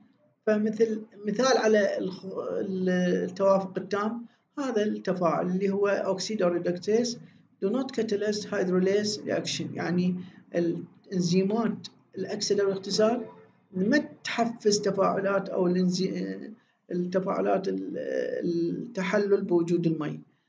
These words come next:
And hydrolase والتفاعل، الإنزيمات تحلل المي ما تحفز تفاعلات الأكسدة والاختزال. يعني كل تفاعل مثل ما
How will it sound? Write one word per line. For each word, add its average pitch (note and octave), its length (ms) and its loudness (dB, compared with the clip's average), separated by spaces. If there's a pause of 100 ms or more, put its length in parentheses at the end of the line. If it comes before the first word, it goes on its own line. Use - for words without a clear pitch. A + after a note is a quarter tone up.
(260)
And F#3 160 2
hydrolase A#3+ 760 6
والتفاعل، F3+ 960 -2
الإنزيمات F#3+ 640 0
تحلل G#3+ 240 -4
المي G#3 340 -8 (300)
ما B3 160 0
تحفز A3 760 2 (260)
تفاعلات G3 800 0 (340)
الأكسدة F#3 800 0
والاختزال. F3 1080 -2 (420)
يعني F3+ 300 2
كل A#3 480 0 (300)
تفاعل G#3+ 580 0
مثل G#3 260 2
ما F3+ 360 2